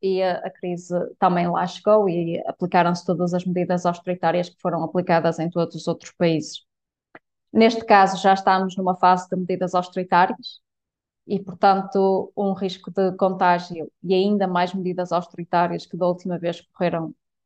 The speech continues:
lindamente, ah, e tiveram efeitos espetaculares nos chamados pigs,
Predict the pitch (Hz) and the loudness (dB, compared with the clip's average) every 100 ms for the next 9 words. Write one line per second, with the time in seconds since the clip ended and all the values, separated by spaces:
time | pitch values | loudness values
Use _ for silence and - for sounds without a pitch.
0 | _ - 175 196 196 185 190 180 175 175 | _ -8 0 2 4 2 0 0 -2 -4
1 | _ _ _ - 185 180 180 - 180 - | _ _ _ 0 4 6 6 4 0 2
2 | 185 175 175 175 - 156 151 - - 196 | 2 2 0 -2 -4 -10 -10 -12 -2 -2
3 | 180 180 - 175 175 175 - 175 175 - | 0 -4 -2 0 0 0 -4 -4 -4 -8
4 | - _ - - 180 175 226 - - 202 | -18 _ -10 -2 2 2 0 -6 0 0
5 | 202 202 - - | 0 -8 -16 -16